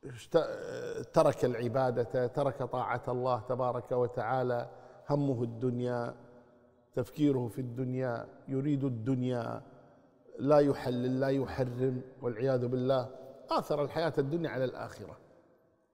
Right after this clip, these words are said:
قال: "وآثر الحياة الدنيا فإن الجحيم هي المأوى". انتهى الأمر.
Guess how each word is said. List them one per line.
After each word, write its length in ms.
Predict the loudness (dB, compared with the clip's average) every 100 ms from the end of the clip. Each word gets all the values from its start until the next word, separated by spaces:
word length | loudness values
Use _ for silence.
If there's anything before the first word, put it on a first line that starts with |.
| _ _ _ _ _ _ _ _ _
قال: 220 | 8 10
"وآثر 520 | 10 10 8 8 8 6
الحياة 280 | 8 6 4
الدنيا 480 | 0 0 2 0 -4 -8
فإن 260 | -6 -2 0
الجحيم 440 | -2 -4 -6 -4
هي 140 | -4
المأوى". 280 | -4 -6 -8 -12
انتهى 260 | -12 -12
الأمر. 300 | -10 -10 -12